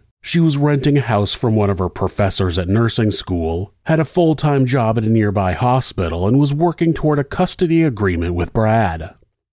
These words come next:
On March twenty-fourth, two thousand fourteen, Cassie called her mother, Darlene Brooks, in the early hours of the morning.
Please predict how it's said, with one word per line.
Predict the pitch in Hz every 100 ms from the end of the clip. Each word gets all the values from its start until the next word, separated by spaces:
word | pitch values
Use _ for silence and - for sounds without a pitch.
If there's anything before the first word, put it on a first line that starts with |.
| _
On | 151 165
March | 165 170 -
twenty-fourth, | - 190 196 175 117 104 -
two | 113 107
thousand | 98 98 92 -
fourteen, | 101 87 - 117 117 87 87
Cassie | - 165 - 196
called | - 101 -
her | 90
mother, | 90 117 90 78 90
Darlene | - 139 127 123 110
Brooks, | 143 139 90 - 135
in | 139
the | 143
early | 160 160 165
hours | 107 101 95 85
of | 85
the | 87
morning. | 92 107 117 90 78 98